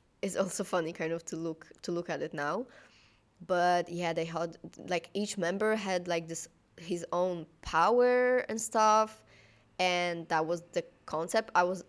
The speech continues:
I don't really, I cannot really tell you how the storyline, like, was evolving or, like, whatever,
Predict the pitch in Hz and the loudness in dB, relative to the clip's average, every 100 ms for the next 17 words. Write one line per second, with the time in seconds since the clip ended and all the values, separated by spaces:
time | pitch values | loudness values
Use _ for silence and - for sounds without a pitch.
0 | _ 185 185 185 185 175 170 175 175 170 | _ -6 -4 -4 -4 -6 -6 -8 -8 -8
1 | - - 175 180 196 190 - 175 175 160 | -10 -6 -4 -2 -2 -4 -6 -4 -4 -4
2 | 165 165 160 - 165 151 160 156 151 143 | -2 -2 -6 -6 -6 -6 -6 -8 -8 -8
3 | 151 - - _ 170 156 151 - - - | -8 -12 -18 _ -6 -6 -6 -10 -14 -18
4 | _ _ - 165 156 160 160 165 160 156 | _ _ -10 -4 0 0 0 -4 -4 -4
5 | 156 156 160 156 160 175 202 | -6 -4 -4 -2 -2 -2 -2